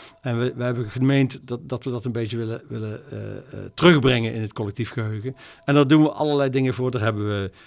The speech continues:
presentaties voor overal. En daar hebben we rondleidingen voor. En daar hebben we boekjes over. En daar hebben we, van alles doen we daaraan. Ehm, om, om te zorgen dat als het ware die, die geschiedenis die hier in deze streek zo belangrijk is en zo bepalend is geweest,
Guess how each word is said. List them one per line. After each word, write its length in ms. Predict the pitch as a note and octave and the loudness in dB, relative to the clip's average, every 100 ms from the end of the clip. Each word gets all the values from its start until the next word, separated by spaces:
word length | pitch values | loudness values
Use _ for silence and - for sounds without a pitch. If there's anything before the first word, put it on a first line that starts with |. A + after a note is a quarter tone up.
| - | -4
presentaties 720 | A#2+ G#2+ A2 G#2+ A2 - - | 0 2 2 -2 -2 -2 -2
voor 260 | B2 A2+ | -2 -2
overal. 580 | B2 A2+ A2 A2 A2 A2+ | -2 -4 -2 0 0 -2
En 100 | A2 | -4
daar 100 | G2+ | -6
hebben 220 | G#2+ G2 | -6 -8
we 60 | G2+ | -8
rondleidingen 580 | G#2+ A2+ A2 A2 G#2+ G#2+ | -6 -4 -4 -4 -4 -4
voor. 280 | A2 A2 A2+ | -4 -4 -4
En 60 | |
daar 100 | G#2 | -6
hebben 180 | G#2+ G#2 | -8 -8
we 60 | G2+ | -6
boekjes 440 | G2+ B2 B2+ A2 | -4 -4 -4 -4
over. 380 | A#2 A2+ A2 G#2+ | -4 -4 -4 -8
En 60 | G#2 | -8
daar 80 | |
hebben 180 | G#2 G#2 | -8 -6
we, 60 | A2 - - - | -8 -10 -18 -6
van 180 | - E3 | 0 6
alles 240 | F#3+ B2+ | 6 8
doen 140 | D3+ | 8
we 80 | F3+ | 6
daaraan. 340 | F3 E3 F3+ F#3 - - - _ | 6 2 0 -4 -12 -20 -20 _
Ehm, 360 | B2 B2 B2 B2+ | 0 2 2 0
om, 240 | C#3 C#3+ C3+ | 0 0 0
om 240 | C#3+ C#3+ C3 | 0 -2 -2
te 120 | C#3 | 0
zorgen 440 | A#2+ C#3+ C#3 B2 B2 | 4 6 6 2 0
dat 220 | B2 B2 | 0 0
als 80 | A#2 | -2
het 100 | A2+ | -2
ware 280 | A2 A2 G#2 | -2 -2 -2
die, 280 | A2 A2 | -4 -6
die 180 | A2+ G#2 | -6 -8
geschiedenis 600 | G#2 - F3+ E3 D#3+ - - A2+ B2+ A#3 F3+ C#3+ | -6 -2 0 0 0 -2 -4 -14 -18 -18 -16 -6
die 180 | A#2 | 0
hier 400 | A2+ D3+ D3 A2 | 4 8 8 6
in 220 | - B2+ A2+ | 0 -2 2
deze 300 | C3 A2+ G#2 | 2 2 -2
streek 360 | - B2 G#2+ | -2 -2 0
zo 180 | - G#2+ | -2 -4
belangrijk 440 | G2+ A#2+ C#3 C3+ | -2 -2 -2 -2
is 240 | C#3+ C#3 - | -4 -6 -8
en 120 | - G#2 | -10 -8
zo 100 | G2 | -6
bepalend 500 | G2 A#2+ B2 B2+ B2 | -4 -2 -2 -2 -4
is 120 | - | -6
geweest, 380 | A2+ G#2+ - | -4 -6 -8